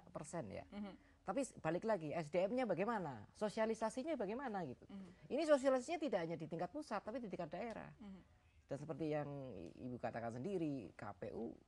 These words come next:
Speaker 1: punya waktu dua hari.
Speaker 2: Mhm.
Speaker 1: Anda melihat Indonesia itu sedemiki-, sedemikian besar, sedemikian luas, bisa dicapai apa dengan dua hari itu?
Speaker 2: Mhm.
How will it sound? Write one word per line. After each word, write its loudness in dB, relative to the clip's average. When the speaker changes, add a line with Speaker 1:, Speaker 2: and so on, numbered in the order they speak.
Speaker 1:
punya -6
waktu -4
dua -2
hari. -6
Speaker 2:
Mhm. -14
Speaker 1:
Anda -2
melihat 2
Indonesia 0
itu 2
sedemiki-, 0
sedemikian 4
besar, 2
sedemikian -2
luas, -4
bisa 4
dicapai 6
apa 6
dengan 6
dua 8
hari 0
itu? -12
Speaker 2:
Mhm. -8